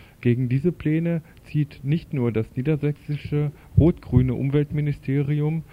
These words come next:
welches die zuständige Genehmigungsbehörde für das Endlager ist, zu Felde, sondern auch knapp dreihunderttausend Einwender und Einwenderinnen und zahlreiche Umweltinitiativen, welche seit Freitag vergangener Woche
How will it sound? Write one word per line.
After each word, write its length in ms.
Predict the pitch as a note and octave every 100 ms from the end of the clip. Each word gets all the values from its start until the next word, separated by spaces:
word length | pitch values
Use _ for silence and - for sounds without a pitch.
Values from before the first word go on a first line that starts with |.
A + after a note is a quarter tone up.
| - - -
welches 340 | B2 B2+ B2 - A2+
die 100 | B2
zuständige 720 | A#2 C#3+ D3+ - B2 B2+ A#2 A2+
Genehmigungsbehörde 1300 | A#2 A2+ C3 D3 D3+ D#3 - C#3 C#3 C#3+ C#3+ D3 D3 - -
für 100 | A#2+
das 180 | A2+ -
Endlager 560 | A2+ C3 D3 C#3+ C3+
ist, 400 | A#2+ C#3+ - - - - -
zu 120 | - C#3
Felde, 540 | - C3+ C#3+ D3+ D#3+ - - - -
sondern 300 | C#3 E3+ D#3+
auch 220 | D#3 -
knapp 380 | - D3+ - -
dreihunderttausend 840 | A#2 B2 D3 D3 D3+ C#3+ C#3 C3+
Einwender 720 | A2 B2 C3 C3 C#3 C#3+ C#3
und 220 | C3+ C#3
Einwenderinnen 920 | C3 C#3+ C#3+ A2+ A#2+ B2 B2 C3+ D3 D3 - - -
und 320 | C3+ D#3+ D#3+ - -
zahlreiche 600 | B2 C#3+ C#3+ C#3+ D3 C#3+
Umweltinitiativen, 1400 | - D3+ C3 A#2+ B2 B2 B2+ - B2+ - C3+ B2+ D3 D3+ - - - - -
welche 240 | C3+ D3+
seit 240 | D3 C#3+ C#3
Freitag 560 | - A2 C3 D3 D3
vergangener 540 | - C#3 B2 B2+ A2+ G#2+
Woche 380 | A2 - C#3+